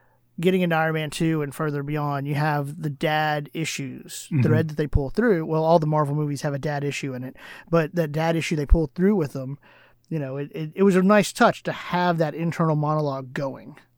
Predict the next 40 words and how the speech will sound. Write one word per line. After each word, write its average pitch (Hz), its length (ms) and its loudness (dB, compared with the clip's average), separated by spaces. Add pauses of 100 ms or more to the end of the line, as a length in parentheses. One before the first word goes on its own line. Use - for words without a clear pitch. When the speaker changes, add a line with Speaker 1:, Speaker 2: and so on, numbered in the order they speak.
(280)
Speaker 2:
And 175 160 0
the 175 80 4
way 190 160 6
that 185 160 6
we 156 120 4
see 147 560 2
how 131 500 0
that 110 380 -2
garage 113 640 -2
space 127 460 -2
becomes 113 640 -4 (1160)
a 143 120 -8
central 135 420 0
part 120 380 -2
for 135 120 -2
a 117 100 -2
lot 113 220 -2
of 110 120 -4
the 107 100 -6
pivotal 113 320 -4
moments 110 340 -4
in 143 60 -4
this 143 160 -4
movie, 175 360 -2 (420)
um, 107 800 -2
I, - 100 -18 (200)
I'm 143 100 -2
glad 123 300 2
they, 127 280 -4
they 117 280 -2 (100)
established 131 460 -2
that. 98 160 -4
And, 117 180 -2
and 127 320 -2
I'm 139 160 2
glad 147 220 4
that 135 120 -4
you, 135 460 0 (400)
'cause 175 220 6
I, 147 120 -6